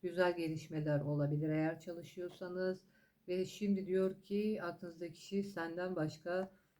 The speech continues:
hayatıma asla kimseyi alma-,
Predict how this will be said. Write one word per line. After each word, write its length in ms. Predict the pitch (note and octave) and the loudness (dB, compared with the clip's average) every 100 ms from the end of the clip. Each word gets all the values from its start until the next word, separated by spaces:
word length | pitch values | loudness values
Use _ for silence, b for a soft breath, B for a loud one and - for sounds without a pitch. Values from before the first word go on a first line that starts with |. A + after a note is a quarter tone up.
| - | -8
hayatıma 640 | E3+ E3+ E3 - E3+ E3 | 0 0 0 -4 -4 -2
asla 560 | F3+ - E3 E3 F3 - | -4 -4 -2 0 -2 -6
kimseyi 520 | F#3 F3 - D#3+ D#3+ | -10 -10 -6 -2 0
alma-, 540 | E3 E3 E3+ E3+ E3+ | 2 0 0 -4 -4